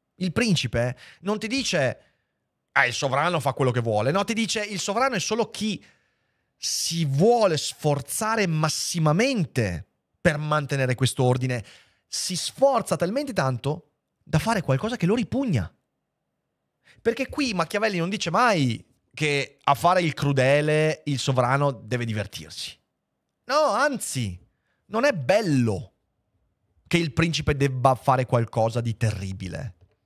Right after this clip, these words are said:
Non è bello che debba incarcerare, torturare, uccidere. Non è bello che debba fare la guerra, rapire,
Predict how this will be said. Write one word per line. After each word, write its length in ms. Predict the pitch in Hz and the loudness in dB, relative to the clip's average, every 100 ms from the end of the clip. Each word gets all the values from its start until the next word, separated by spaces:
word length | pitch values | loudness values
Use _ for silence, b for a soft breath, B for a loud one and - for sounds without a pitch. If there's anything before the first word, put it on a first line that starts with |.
| _ | _
Non 140 | - 220 | -6 -2
è 80 | 190 | 2
bello 380 | 220 277 233 | 4 4 4
che 120 | 143 135 | 2 2
debba 520 | 139 135 131 - _ _ _ _ _ _ | 0 0 -2 -6 _ _ _ _ _ _
incarcerare, 1500 | 160 143 - 131 113 - 135 90 87 123 135 139 135 - _ | 2 2 2 -2 -2 -2 0 2 4 4 4 2 -2 -8 _
torturare, 1040 | 151 143 - 143 101 104 131 143 143 - _ | -4 -4 -2 2 2 4 4 2 0 -4 _
uccidere. 800 | 139 - - - 117 104 73 - _ _ _ _ _ _ _ _ _ | 4 4 -2 -2 -2 -2 -4 -8 _ _ _ _ _ _ _ _ _
Non 120 | - | -2
è 60 | 185 | 2
bello 340 | 220 294 233 | 4 4 4
che 120 | 143 143 | 0 0
debba 240 | 135 120 | -2 -2
fare 360 | - - 147 143 | -4 -2 0 2
la 120 | 120 | 2
guerra, 840 | 117 120 143 139 147 143 139 135 | 4 4 4 4 2 2 2 0
rapire, 1120 | 110 113 131 - 131 135 135 135 127 123 117 | -4 -6 -6 -4 -4 -2 2 4 4 4 0